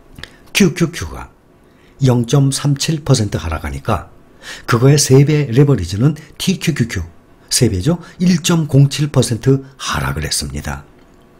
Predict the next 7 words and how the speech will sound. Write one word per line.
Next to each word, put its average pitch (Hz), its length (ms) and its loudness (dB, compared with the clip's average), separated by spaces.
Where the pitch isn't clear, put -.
에프엔지에스. 143 800 2
미국의 117 460 0
팡플러스예요. 127 1000 -2
우리나라의, 117 520 2
어, 104 260 -8
코덱스 143 440 0
팡플러스하고 127 800 -2